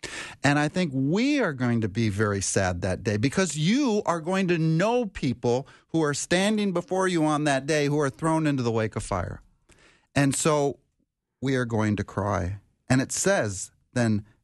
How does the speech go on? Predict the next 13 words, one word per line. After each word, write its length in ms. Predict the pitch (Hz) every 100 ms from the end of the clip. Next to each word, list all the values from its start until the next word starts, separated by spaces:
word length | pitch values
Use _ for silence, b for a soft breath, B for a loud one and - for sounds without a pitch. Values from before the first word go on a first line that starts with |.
| -
then 240 | 117 113
God, 520 | 95 110 117 143 160 - - _ _
just 260 | - 175 -
the 60 | 190
next 240 | 185 -
passage, 540 | 196 220 - 98 - -
God 300 | - 120 135
wipes 440 | 127 113 127 - - -
away 420 | 147 110 92 92 - -
every 360 | 87 98 95 -
tear. 440 | - 95 92 90 _ _ _ _ _ _ _ _ _ _ -
That's 340 | 127 - -
that 260 | - 135